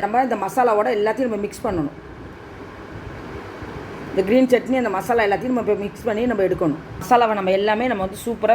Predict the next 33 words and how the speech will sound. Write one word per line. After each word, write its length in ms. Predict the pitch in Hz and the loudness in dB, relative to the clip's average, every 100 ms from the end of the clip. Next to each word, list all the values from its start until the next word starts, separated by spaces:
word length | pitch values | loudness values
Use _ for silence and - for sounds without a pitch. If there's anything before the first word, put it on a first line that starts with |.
| 226 | 4
மிக்ஸ் 200 | - - | -2 -2
பண்ணி 140 | 208 185 | 0 2
எடுத்துட்டோம் 360 | 165 180 165 160 | 0 -2 0 2
பாருங்க. 220 | 160 190 262 - - - - - - | 2 2 0 -2 -12 -16 -18 -10 2
எவ்வளோ 180 | 196 226 220 | 4 4 2
சூப்பரா 260 | 202 214 214 | 2 4 6
ஒரு 80 | 190 170 | 4 2
கிரீனிஷா 460 | 208 214 196 240 247 190 | 0 0 0 0 2 0
ஒரு 80 | 190 | 0
சட்னி, 340 | 190 160 220 254 302 - - - - 190 | -2 -2 0 2 2 -2 -16 -14 -2 2
எவ்வளோ 160 | 240 240 | 4 4
சூப்பரா 280 | 233 214 220 208 | 0 2 2 4
ஹரியாலி 340 | 208 220 214 196 | 4 4 4 0
மசாலா 300 | 185 190 208 196 | 0 2 4 4
வந்து 160 | 226 196 | 2 2
ரெடி 140 | 190 185 | 2 2
ஆயிடுச்சு. 280 | 170 175 - - - - 202 | 0 -6 -10 -14 -18 -6 -4
இப்போ 120 | 220 220 | 0 0
நம்ம 140 | 214 | 2
வந்து 140 | 254 226 | 4 6
ஒரு 100 | 220 262 | 6 6
ஒரு 100 | 220 214 | 4 0
சிக்கனா 320 | 208 196 190 226 214 | -2 0 2 2 2
எடுத்து 280 | 196 220 196 | 0 -2 -2
நம்ம 160 | 175 170 | -2 0
அதுல 160 | 175 | 0
வந்து 140 | 175 247 269 - - - | 0 -2 -4 -10 -20 -6
இந்த 120 | 185 185 | 0 4
ஹரியாலி 320 | 190 220 214 180 | 4 4 2 0
மசாலாவை 360 | 165 175 175 208 | -2 0 0 0
நம்ம 140 | 180 170 | 0 -2
வந்து 140 | 190 - | -2 -2
ஃபுல்லா 500 | 185 180 170 170 | 0 2 4 4